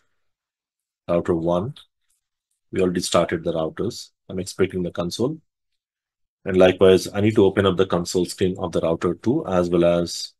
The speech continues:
the router three. So let's get back to the,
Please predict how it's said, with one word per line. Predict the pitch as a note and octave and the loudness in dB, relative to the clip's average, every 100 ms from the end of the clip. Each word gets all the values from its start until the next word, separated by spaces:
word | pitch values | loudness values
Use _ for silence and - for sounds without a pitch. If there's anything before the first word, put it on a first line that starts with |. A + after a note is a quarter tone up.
| - | -6
the | F2+ | -2
router | E2 - D#2+ | -2 -2 -6
three. | - E2 F2 _ _ _ _ _ _ _ _ _ _ _ _ _ _ _ _ _ _ _ _ _ _ _ _ _ _ _ _ _ _ _ _ | -10 -12 -12 _ _ _ _ _ _ _ _ _ _ _ _ _ _ _ _ _ _ _ _ _ _ _ _ _ _ _ _ _ _ _ _
So | - A#2+ | 2 6
let's | A#2 | 6
get | A2+ A#2 A2 | 8 6 10
back | A2 A2 | 8 8
to | A2 | 4
the, | G2+ G2 F#2+ F#2+ F#2+ | 6 8 8 8 6